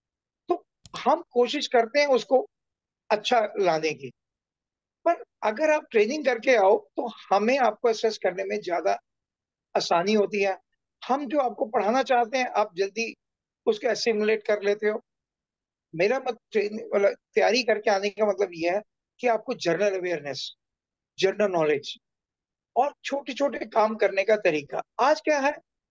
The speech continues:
बच्चा सुबह उठता है, उसको bed पे ही सब कुछ मिल जाता है, फिर वो ready होता है, उसकी dress उसको बनी बनाई press मिल जाती है, पहन के वो उसको उसके parents school bus के,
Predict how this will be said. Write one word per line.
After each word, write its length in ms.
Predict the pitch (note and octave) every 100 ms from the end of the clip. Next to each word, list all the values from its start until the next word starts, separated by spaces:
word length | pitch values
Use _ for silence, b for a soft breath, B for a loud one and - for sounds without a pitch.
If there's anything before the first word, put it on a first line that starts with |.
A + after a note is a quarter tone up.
| _ _ -
बच्चा 280 | A3+ C4+ C4+
सुबह 240 | B3+ A#3
उठता 260 | C#4 G#3+ C4+
है, 60 |
उसको 200 | B3+ C4
bed 320 | F#3+ G3 F#3+
पे 100 | -
ही 120 | A#3 B3
सब 200 | G#3+ G#3+
कुछ 200 | G#3 F3
मिल 100 | D#3
जाता 320 | D3 C#3+ C#3
है, 60 | D3 _ _ _ _
फिर 120 | C4
वो 160 | C4+ C#4+
ready 280 | A3 A3+ C#4+
होता 300 | D4 B3+ F#3+
है, 120 | E4+ -
उसकी 260 | A3 C4
dress 360 | G3+ E3+ A3+ A3+ C#4
उसको 340 | - G#3+ - _ _ _ _ _ _ _ E3+
बनी 240 | F#3 F#3+
बनाई 260 | F3 F#3 G3+
press 340 | - F3+ E3+ F3+
मिल 160 | D#3+
जाती 300 | D3 D3 -
है, 100 | C#3+ - _ _ _ _ -
पहन 340 | B3 C#4 D#4
के 200 | D#4 D4 - - _
वो 360 | C4+ G#3 G#3 - _ -
उसको 260 | G#3+ -
उसके 320 | C#4+ A#3 G#3 A#3+
parents 540 | - G3+ A3+ A3+ - _ _ _ _
school 320 | - A3 A3+
bus 260 | G3 G#3 -
के, 140 | A3+